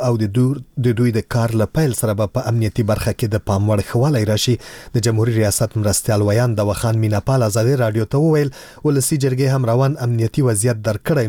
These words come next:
نو ځکه یې د امنیتي سکتور جګپوړو مشرانو ته د باور رایه ورکړه. په کابل کې د ازادۍ راډیو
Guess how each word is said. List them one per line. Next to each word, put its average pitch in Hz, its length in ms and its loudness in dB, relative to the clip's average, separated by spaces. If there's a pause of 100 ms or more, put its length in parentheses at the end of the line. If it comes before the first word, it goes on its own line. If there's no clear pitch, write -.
نو 120 100 0
ځکه 151 220 0
یې 135 40 0 (300)
د 120 220 0
امنیتي 113 400 -2
سکتور 117 500 -2 (220)
جګپوړو 117 420 0
مشرانو 110 500 -2
ته 104 160 0
د 101 160 -2
باور 98 320 0 (200)
رایه 104 200 2
ورکړه. 107 380 -2 (400)
په - 80 0
کابل 120 240 2
کې 123 140 0
د 107 120 2
ازادۍ 107 380 0
راډیو 110 260 0